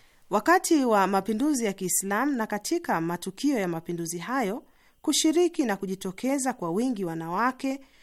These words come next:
kulikuwa ni mojawapo ya mambo makuu yaliyofanikisha ushindi wa mapinduzi hayo. Hivi sasa pia, mchango mkuu wa kina mama katika kuhifadhi taasisi ya familia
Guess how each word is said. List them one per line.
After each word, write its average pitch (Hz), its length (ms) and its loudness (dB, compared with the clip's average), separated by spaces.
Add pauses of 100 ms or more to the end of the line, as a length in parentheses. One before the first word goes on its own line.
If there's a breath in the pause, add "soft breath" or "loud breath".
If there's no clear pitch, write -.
(160 soft breath)
kulikuwa 330 400 4
ni 208 140 0
mojawapo 208 720 2
ya 170 160 -2
mambo 208 320 -2
makuu 262 560 -4 (280 soft breath)
yaliyofanikisha 214 1000 -2
ushindi 202 580 -2
wa 226 120 -2
mapinduzi 170 500 -6
hayo. 165 420 -6 (680)
Hivi 165 200 -2
sasa 302 360 2
pia, 185 360 -4 (280 soft breath)
mchango 330 400 2
mkuu 247 260 -4
wa 180 120 2
kina 175 260 -6
mama 220 360 -2
katika 170 260 -6
kuhifadhi 277 680 -4
taasisi 254 640 -2
ya 170 60 -8
familia 165 640 -6